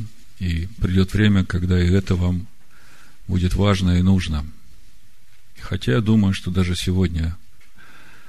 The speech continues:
слушающему сердцем это будет важно и нужно. У нас сегодня недельная глава Насо. Насо имеет много значений.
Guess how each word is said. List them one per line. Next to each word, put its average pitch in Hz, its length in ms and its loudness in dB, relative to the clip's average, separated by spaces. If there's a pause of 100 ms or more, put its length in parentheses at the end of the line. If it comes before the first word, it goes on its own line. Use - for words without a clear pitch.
(280)
слушающему 85 800 0
сердцем 92 520 0
это 87 160 -2
будет 85 260 -2
важно 85 500 0
и 85 80 -4
нужно. 80 340 -2 (1300)
У 117 60 4
нас 123 160 8
сегодня 107 480 4
недельная 98 480 6
глава 92 360 4
Насо. 92 600 4 (1600)
Насо 107 640 4
имеет 113 480 10
много 101 380 6
значений. 90 720 4